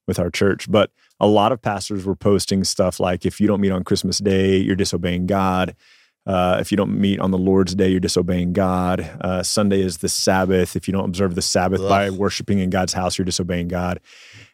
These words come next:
Speaker 1: And I, I resisted the very strong urge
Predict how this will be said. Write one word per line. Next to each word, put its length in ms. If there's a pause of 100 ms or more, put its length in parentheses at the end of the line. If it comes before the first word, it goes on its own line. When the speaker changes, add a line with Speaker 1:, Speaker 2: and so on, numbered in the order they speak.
Speaker 1:
And 440
I, 120 (100)
I 200
resisted 880
the 140
very 440
strong 420
urge 460